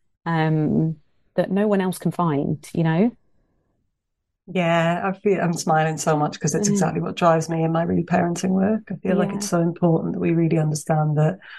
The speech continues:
Speaker 2: you know, if we can really learn to love ourselves, to accept ourselves fully just as we are,
Speaker 1: Mm.
Speaker 2: then that's got such a powerful effect on everyone around us. And I think also when you're talking, it makes me think, I mean, I don't just work with women, but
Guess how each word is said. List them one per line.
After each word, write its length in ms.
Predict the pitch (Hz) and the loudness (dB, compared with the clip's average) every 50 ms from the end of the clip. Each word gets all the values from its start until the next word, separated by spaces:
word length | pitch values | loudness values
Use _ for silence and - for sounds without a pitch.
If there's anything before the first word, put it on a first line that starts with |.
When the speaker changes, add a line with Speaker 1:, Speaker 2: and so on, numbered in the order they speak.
| - - - - _ _ _ _ | -20 -20 -20 -20 _ _ _ _
Speaker 2:
you 80 | - 185 | -4 -2
know, 180 | 175 165 156 165 | 0 0 0 0
if 180 | 160 151 - | -2 -2 -2
we 100 | - 175 | -2 -2
can 220 | 170 - 165 160 156 | 0 0 0 0 2
really 480 | 156 156 165 160 160 151 156 151 151 - _ _ _ _ _ - | 2 2 2 2 2 0 0 -2 -4 -8 _ _ _ _ _ -2
learn 400 | 165 160 165 165 156 156 151 143 | 0 2 2 2 0 0 -2 -2
to 100 | - 156 | -2 0
love 200 | 151 143 139 156 | 0 0 0 0
ourselves, 420 | 151 147 - - 151 143 139 139 | -2 -2 0 0 2 2 0 0
to 60 | - | -4
accept 340 | - - - 165 160 - - | -4 -2 0 -2 -2 -2 -2
ourselves 380 | 160 156 147 - 160 156 143 - | -4 -4 -2 0 0 -2 -2 -2
fully 240 | - 180 165 156 147 | -2 0 0 0 0
just 240 | 147 180 160 - 185 | 0 -2 -2 -2 -2
as 100 | 165 160 | 0 0
we 140 | 170 170 | 2 4
are, 460 | 170 160 156 - - - - 175 170 - - - - | 4 4 4 2 0 0 0 0 -2 -6 -10 -8 -4
Speaker 1:
Mm. 180 | 202 190 190 185 | -4 -4 -2 0
Speaker 2:
then 440 | - 160 156 151 151 151 156 - - - | 0 2 2 2 0 -2 -4 -4 -2 0
that's 440 | 175 170 - - - - - - - | 0 2 2 0 -2 -2 -2 -2 0
got 220 | - 170 - - | 0 0 0 0
such 340 | - - - - - - 185 | 0 0 0 0 0 -2 -4
a 40 | 185 | -2
powerful 400 | - 180 170 170 160 - 185 185 | 0 0 0 0 0 -2 -2 0
effect 340 | 170 - 175 - - - 180 | 0 0 0 -2 -2 -2 -4
on 120 | 170 - - | -2 2 4
everyone 580 | 170 160 151 - _ - 180 175 170 175 170 170 | 2 2 2 0 _ -2 0 0 2 0 0 0
around 360 | 170 170 165 170 170 175 190 | 0 0 0 0 0 0 0
us. 280 | 202 233 226 - - - - - - - - | 0 0 -2 -4 -10 -14 -12 -12 -12 -8 -4
And 160 | - 214 233 | -2 0 2
I 60 | 254 | 0
think 280 | 247 294 330 320 311 - | 0 0 -2 -4 -4 -2
also 320 | - - 220 226 226 233 | 2 2 2 2 0 -2
when 160 | 220 208 208 214 | 0 0 0 0
you're 80 | 208 202 | -2 -2
talking, 320 | - 220 208 208 208 185 | 0 0 0 0 0 0
it 60 | 170 160 | 0 0
makes 220 | 160 160 - - | 0 -2 -2 -2
me 60 | 185 190 | -2 0
think, 360 | - 185 170 165 165 - - _ - - - - _ _ _ _ _ _ _ _ _ _ | 2 2 2 0 -2 -6 -10 _ -20 -20 -20 -20 _ _ _ _ _ _ _ _ _ _
I 60 | - 190 | -2 0
mean, 120 | 196 185 | 2 2
I 100 | 180 180 | 2 2
don't 220 | 180 180 165 160 | 2 2 0 0
just 160 | - 165 - - | -2 -2 0 0
work 260 | 160 160 160 - - | 0 0 0 0 -2
with 140 | 160 - - | -2 0 2
women, 360 | 160 147 151 143 - - 156 | 2 2 2 0 0 -2 -2
but 300 | 147 - 165 156 - - | 0 0 0 0 0 -2